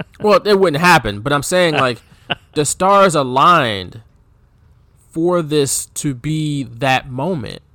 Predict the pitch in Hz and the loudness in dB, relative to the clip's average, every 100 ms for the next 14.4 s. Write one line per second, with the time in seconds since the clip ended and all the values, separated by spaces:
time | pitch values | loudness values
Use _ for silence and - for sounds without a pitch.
0 | _ _ - 123 - - - - 160 170 | _ _ -6 -6 -6 -10 -8 -4 -2 0
1 | 165 127 156 - 143 139 131 107 98 - | -2 -2 -4 -4 -6 -4 -4 -6 -8 -16
2 | _ - 120 107 117 156 151 175 156 143 | _ -8 -4 0 0 2 0 0 -4 -6
3 | 143 151 143 139 135 131 - 143 143 139 | -2 0 0 -4 -6 -6 -4 -2 -2 -2
4 | 120 135 151 135 127 123 131 117 135 160 | -2 -2 -2 -2 -2 -2 -2 -4 -2 -2
5 | 123 98 98 - - - _ _ _ _ | -2 -4 -6 -10 -20 -20 _ _ _ _
6 | _ - - 175 208 196 156 165 196 165 | _ -4 2 4 4 0 0 2 2 2
7 | 73 - _ _ _ _ _ _ _ _ | -2 -12 _ _ _ _ _ _ _ _
8 | 151 165 190 214 202 202 190 180 180 156 | -4 2 4 4 2 0 0 0 0 0
9 | - 165 175 - 123 113 - _ _ _ | 2 2 2 -2 -8 -10 -16 _ _ _
10 | - _ - 160 208 190 147 123 131 160 | -20 _ -4 -2 0 0 -2 -6 -2 0
11 | 180 160 175 165 - - 147 151 143 147 | 0 0 -2 -2 -6 -4 0 0 0 -4
12 | 139 - 123 127 113 104 - 120 113 113 | -4 -4 -6 -4 -6 -10 -12 -10 -8 -8
13 | 110 - _ - 123 117 - - 127 - | -10 -14 _ -6 -6 -6 -10 -12 -10 -6
14 | 67 - 98 92 | -6 -6 -8 -10